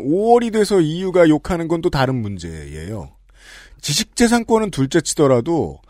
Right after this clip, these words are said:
너네들 남아도는 물량이라도 누굴 좀 줘라.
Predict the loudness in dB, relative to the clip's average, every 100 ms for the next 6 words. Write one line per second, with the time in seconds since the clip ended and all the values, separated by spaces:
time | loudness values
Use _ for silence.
0 | _ _ -4 0 2 2 2 6 4 4
1 | 0 0 -2 -2 -2 0 0 2 2 2
2 | 0 0 0 0 -4 -4 -8 -10 -14